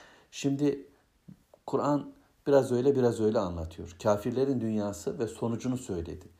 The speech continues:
Şimdi bizim sonucumuzu Allahu Teala anlatıyor. Bakın neler yaşayacağız. Yenikmiş gibi olan Mekkelilere, Mekke'deki bir avuç Müslümana, Habbab'a, Ahmet bin, özür dilerim,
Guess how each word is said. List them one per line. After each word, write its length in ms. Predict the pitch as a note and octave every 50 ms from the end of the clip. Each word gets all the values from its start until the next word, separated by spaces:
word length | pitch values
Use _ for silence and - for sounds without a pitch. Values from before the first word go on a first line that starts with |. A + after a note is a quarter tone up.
| _ _ - _ _
Şimdi 380 | - - B2+ A#2+ A#2+ A#2 G2+
bizim 380 | A2 A2 A#2+ C#3+ C#3+ B2 - - - - _ _ _
sonucumuzu 640 | - - - B2 A#2+ A#2 A2 - A2+ A2 A2 A2 C3+
Allahu 300 | A#2 G2 F#2 F#2 F2+ E2
Teala 340 | - - E2+ D#2+ D#2+ E2 D#2
anlatıyor. 680 | E2+ E2 E2 E2 D#2+ E2 - - D#2+ D#2+ E2 - _ _ _ _ - - - _ _
Bakın 360 | G#2+ G#2+ - - A#2+ G#2+ G#2 - - - _
neler 220 | G#2+ A2 A#2 B2+ B2
yaşayacağız. 880 | A2+ G2+ F#2+ - - G2 F2 E2 E2 D#2+ D#2+ D#2 D#2 D#2+ - - - _ _ _ _ _ _ _ _ _ _ _ _
Yenikmiş 560 | F2+ F#2+ A2+ B2+ C#3+ C#3 C#3 - A2 - -
gibi 140 | - A2+ G2+
olan 260 | F#2+ F#2+ G#2 A2+ A2
Mekkelilere, 760 | G#2 A#2+ B2 B2+ B2 A2+ G2+ G2 G2 G#2 G2+ F#2+ F#2+ E2+ E2 E2 - - _ _
Mekke'deki 720 | G#2+ A2 G#2+ - - G2 F#2 F#2+ - - G#2 F#2+ F#2+ G2+
bir 80 | B2+ B2
avuç 260 | G#2 F#2+ G2+ - -
Müslümana, 580 | F#2+ F#2 F2 - - F#2+ F2+ F2 E2+ E2+ E2 E2 - - _ _ _
Habbab'a, 600 | _ - G2+ G2+ G2 G#2+ G2+ F#2 G#2+ G#2 F2+ E2+ F2 - - _ _ _ _ _ _ _ _ _ _ - - - - _
Ahmet 600 | - F2+ E2+ - G#2 G2+ G2 G#2+ A#2 A2+ A2+ -
bin, 220 | G#2+ G2+ F2+ - - _ _ _
özür 280 | - G#2 F#2+ G#2 G#2 E2
dilerim, 360 | D#2+ F#2 F#2 F#2+ G#2+ A2 G#2+